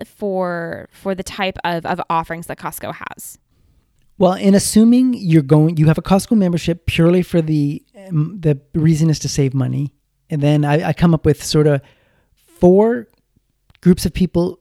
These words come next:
Speaker 2: it would not make sense for you to have a Costco membership.
Speaker 1: So number one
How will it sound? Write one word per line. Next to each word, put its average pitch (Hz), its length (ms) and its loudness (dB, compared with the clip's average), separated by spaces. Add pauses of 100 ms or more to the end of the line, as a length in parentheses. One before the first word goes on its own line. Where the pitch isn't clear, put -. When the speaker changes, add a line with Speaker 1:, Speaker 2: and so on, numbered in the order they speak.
Speaker 2:
it 180 220 -4
would 147 160 2
not 151 240 2
make 151 180 -6
sense 143 300 -6
for - 120 -12
you 135 120 -4
to 139 80 -4
have 135 100 -2
a 135 60 -6
Costco 131 340 -8
membership. 123 480 -10 (280)
Speaker 1:
So - 160 -4
number 220 200 0
one 226 340 -2